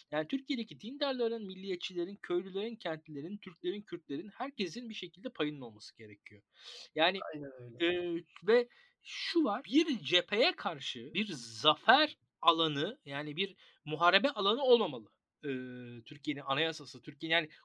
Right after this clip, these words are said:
Speaker 1: kurallar, kaideler. Yani şöyle bir durum var. H D P'ye karşı, eee, ya diyelim barajı yüzde yirmiye çekiyoruz H D P'ye karşı.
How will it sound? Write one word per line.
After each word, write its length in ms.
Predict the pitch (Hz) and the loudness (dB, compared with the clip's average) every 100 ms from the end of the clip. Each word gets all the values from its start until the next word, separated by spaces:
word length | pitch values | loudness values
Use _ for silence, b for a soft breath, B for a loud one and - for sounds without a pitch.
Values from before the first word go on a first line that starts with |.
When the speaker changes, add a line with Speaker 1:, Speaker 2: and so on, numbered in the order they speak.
| _ | _
Speaker 1:
kurallar, 480 | - 180 208 262 320 | 0 6 8 6 2
kaideler. 600 | - 202 180 156 139 233 - - | 6 8 8 4 0 -4 -6 0
Yani 180 | 160 | 0
şöyle 260 | 151 226 226 | 6 6 6
bir 60 | 190 | 0
durum 200 | 220 165 | -2 -2
var. 140 | 117 _ b b b b | -8 _ b b b b
H 240 | - 156 | 2 4
D 160 | 175 175 | 6 4
P'ye 260 | 220 294 349 | 2 0 -2
karşı, 600 | - 226 208 - 240 233 _ | 4 4 6 4 0 -2 _
eee, 420 | 180 185 175 170 170 | -8 -2 0 0 0
ya 200 | 165 147 | 4 4
diyelim 340 | 214 175 196 170 | 4 2 4 8
barajı 300 | 214 233 240 | 10 10 6
yüzde 260 | 226 208 | 4 4
yirmiye 380 | 214 208 214 226 | 2 2 4 4
çekiyoruz 440 | 196 156 135 123 | 4 0 -2 -2
H 140 | 208 175 | 0 0
D 140 | 139 | -2
P'ye 240 | 151 165 170 | -2 -2 -2
karşı. 440 | 135 123 - | -6 -6 -6